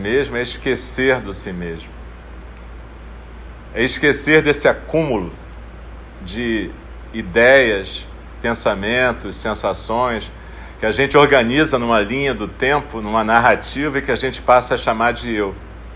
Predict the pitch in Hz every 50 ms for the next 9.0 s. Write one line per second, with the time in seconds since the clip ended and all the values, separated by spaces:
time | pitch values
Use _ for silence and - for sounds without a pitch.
0 | - - - - - - - - - - - - - - - - - - - -
1 | - - - 117 110 - 165 170 170 - - - 175 156 131 165 170 160 - 127
2 | - - - - 165 170 - 135 117 - 131 127 123 127 131 117 120 117 117 123
3 | 120 - - - 135 147 160 151 123 117 113 113 123 120 117 - 139 123 110 123
4 | 165 170 160 151 127 123 120 104 131 151 156 156 156 - 143 123 131 123 120 -
5 | - - 175 165 160 139 123 131 120 117 107 - 127 135 151 147 - 165 147 127
6 | 110 98 92 90 - 131 156 160 151 - - 123 113 107 107 107 107 98 92 113
7 | 120 117 117 113 - - 127 113 107 107 107 101 92 98 104 98 98 110 123 139
8 | 143 139 135 113 107 135 139 139 143 143 131 123 - - - - 110 98 92